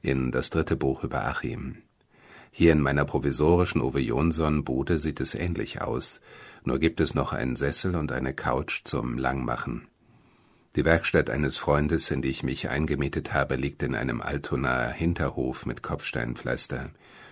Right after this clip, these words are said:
Früher wurden hier Fahrräder und Mopeds repariert. Die Zeit zeigt sich im Lauf des Tageslichts,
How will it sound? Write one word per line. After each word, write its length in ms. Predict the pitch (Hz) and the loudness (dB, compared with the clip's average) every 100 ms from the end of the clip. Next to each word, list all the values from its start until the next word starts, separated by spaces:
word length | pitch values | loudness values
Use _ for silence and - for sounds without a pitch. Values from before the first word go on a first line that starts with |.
| - | -16
Früher 340 | - 82 78 | 0 4 4
wurden 240 | 69 71 71 | 2 0 2
hier 220 | 78 71 | 2 0
Fahrräder 600 | - 73 73 76 71 62 | 2 2 4 2 2 0
und 160 | 57 - | 0 0
Mopeds 520 | 69 69 - - - | -2 0 -6 -4 -6
repariert. 580 | - - - 57 117 - - _ _ _ _ _ - | -6 -8 -8 -8 -10 -18 -20 _ _ _ _ _ -4
Die 80 | |
Zeit 320 | - - 76 - | 2 6 6 4
zeigt 280 | 82 71 | 2 2
sich 220 | - 73 73 | 0 0 2
im 100 | 65 | 2
Lauf 280 | 65 69 | 2 2
des 180 | - 67 | 0 -2
Tageslichts, 840 | - 71 71 64 57 65 - - | -2 -2 -2 -2 -4 -4 -6 -8